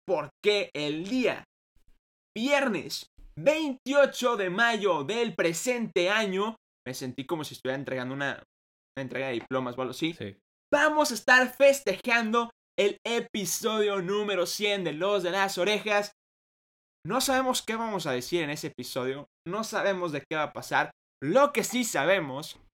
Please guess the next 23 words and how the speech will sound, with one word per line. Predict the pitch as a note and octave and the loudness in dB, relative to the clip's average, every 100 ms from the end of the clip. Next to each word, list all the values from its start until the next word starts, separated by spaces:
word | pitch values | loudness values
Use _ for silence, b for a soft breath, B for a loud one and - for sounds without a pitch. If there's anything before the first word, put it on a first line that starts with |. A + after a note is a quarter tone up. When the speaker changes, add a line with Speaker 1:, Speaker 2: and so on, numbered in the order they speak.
| _ _ _ C#3 | _ _ _ -6
Speaker 1:
es | E3 E3 - | -4 -6 -8
que, | B2 A#2+ - _ _ _ _ _ _ _ - | -8 -10 -12 _ _ _ _ _ _ _ -6
¿qué? | A#2 G2 _ _ - | -4 -6 _ _ -6
¿Les | C#3 C#3+ | -4 -2
digo | G#3 B3 C4 - - | 2 6 6 4 -8
o | C#3 | -4
no | D#3 D3 | -2 0
les | C#3 B2 | -2 -4
digo? | A#2+ A#2+ | -8 -10
Speaker 2:
Ya | A2+ G#2 G2+ F#2+ | -10 -10 -10 -10
diles, | G#2+ A#2+ A2 G2+ G#2+ | -6 -4 -6 -8 -10
Peter | - C3 A2+ - G#2+ F#3+ | -6 -6 -6 -10 -14 -12
San, | - C3 B2+ C#3 | -6 -2 2 4
hombre. | F#3 F#3+ F3 E3+ A#2+ - _ _ _ _ _ _ _ - | 6 6 4 4 2 -6 _ _ _ _ _ _ _ 0
Speaker 1:
Es | D3+ F#3+ - | 6 6 4
que | - A3 A3 C4+ | 2 4 4 4
regresan | C#4+ D4 C#4 D4+ D4+ - D#4 D4+ D4 | 8 10 10 8 6 6 8 10 10
los | D#4+ D4 D4+ | 8 10 10
orejones | D4+ D4 - D4 D#4 D#4+ D4+ D4+ | 12 10 10 8 8 8 8 8
en | D#4 C4+ | 8 8
vivo. | D4 G4 G4+ G4+ F4+ D4 F3+ - | 8 10 10 12 12 10 8 0
Speaker 2:
¡Sí, | - - - G3 C4+ C#4 | -6 -6 0 2 4 2
señor! | - - D#4 F4 D#4+ E4 F#4+ E4 F#3 C3+ - | 0 2 6 6 6 6 8 6 4 -4 -10